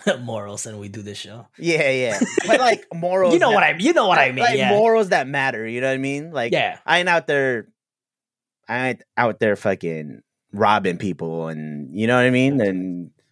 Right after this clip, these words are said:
Speaker 2: fucking kicking people when
Speaker 1: Hurting
Speaker 2: they're
Speaker 1: pe-, hurting
Speaker 2: down.
Speaker 1: people.
Speaker 2: Yeah, yeah, yeah, yeah. So, but yeah, I mean, simple. I mean, it sounds simple.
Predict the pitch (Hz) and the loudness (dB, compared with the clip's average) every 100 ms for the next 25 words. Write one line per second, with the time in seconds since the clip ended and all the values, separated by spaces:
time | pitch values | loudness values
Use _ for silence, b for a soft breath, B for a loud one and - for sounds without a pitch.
0 | _ - 107 - 95 90 85 85 78 - | _ -4 -4 -2 -6 -6 -8 -12 -14 -20
1 | _ _ _ - 110 120 123 - 107 104 | _ _ _ -6 -4 -2 -4 0 2 2
2 | 98 92 104 101 95 - - - 143 151 | 0 2 2 4 0 -2 -6 0 4 6
3 | 135 131 131 127 110 90 82 - 101 90 | 6 6 4 4 2 0 -4 0 0 0
4 | 95 _ _ _ _ _ _ 190 202 107 | -6 _ _ _ _ _ _ 2 2 0
5 | _ _ - 117 113 104 _ _ _ _ | _ _ -8 -6 -4 -8 _ _ _ _
6 | _ _ _ _ _ _ - - 175 165 | _ _ _ _ _ _ -12 -6 0 0
7 | 151 165 147 180 - 190 233 208 196 202 | 2 2 0 -2 0 0 0 -2 0 -2